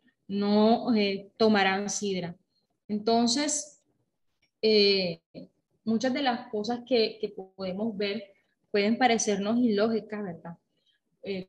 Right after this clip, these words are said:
¿cómo decirle a un sacerdote, pues, que en ese momento que está ministrando acaba de ver morir a sus dos hijos, eh, que no guarde luto o que no haya llanto o que no? Pero entonces es allí donde vemos la, la importancia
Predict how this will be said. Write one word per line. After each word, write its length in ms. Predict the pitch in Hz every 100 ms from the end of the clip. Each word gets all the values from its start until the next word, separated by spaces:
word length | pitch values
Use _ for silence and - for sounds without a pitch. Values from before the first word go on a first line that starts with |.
| -
¿cómo 200 | 208 214
decirle 360 | 247 247 214
a 20 | 220
un 60 |
sacerdote, 560 | 233 226 214 196 196 214
pues, 180 | 233 214 208
que 80 |
en 60 | 190
ese 220 | 185 214
momento 440 | 214 202 196 190 208
que 80 |
está 180 | 208 208
ministrando 840 | 196 196 202 - 202 185 185 202 - 202
acaba 420 | 190 185 175 190
de 140 | 202
ver 300 | 190 185 202
morir 440 | 214 208 180 180 196
a 80 |
sus 200 | 208 208 - _
dos 300 | 185 190 -
hijos, 520 | 214 202 208 214 - _ _ _ _ _
eh, 240 | 208 202 202
que 140 | 208
no 160 | 202 196
guarde 340 | 208 208 208
luto 400 | 208 226 220 226
o 220 | 214 202
que 100 | 196
no 100 | 185
haya 180 | 180 196
llanto 540 | 196 208 208 208 208
o 220 | 208 202 -
que 140 | 190
no? 320 | 190 190 185 _ _ _ _
Pero 140 | 214 208
entonces 840 | 202 214 214 - 277 - - - _ _ _ _ _
es 180 | 226 214
allí 220 | 233 240
donde 320 | 247 247 226
vemos 380 | 196 190 208 247
la, 280 | 240 202 -
la 200 | 196 190
importancia 1040 | 196 190 185 185 196 202 220 - 269 285